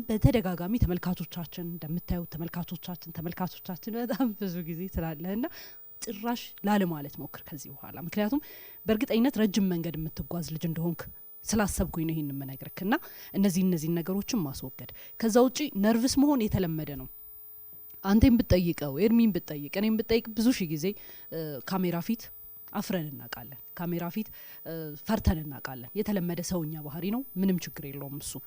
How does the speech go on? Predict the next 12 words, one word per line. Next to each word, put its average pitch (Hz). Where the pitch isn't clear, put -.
ከጊዜ 156
ከልምድ 160
የሚመጣ 135
ነው። 147
ነገር 180
ግን 277
እነዚህን 190
ያልኩህ 170
ላይ 320
በደንብ 175
ጠንከር 147
አድርገህ 156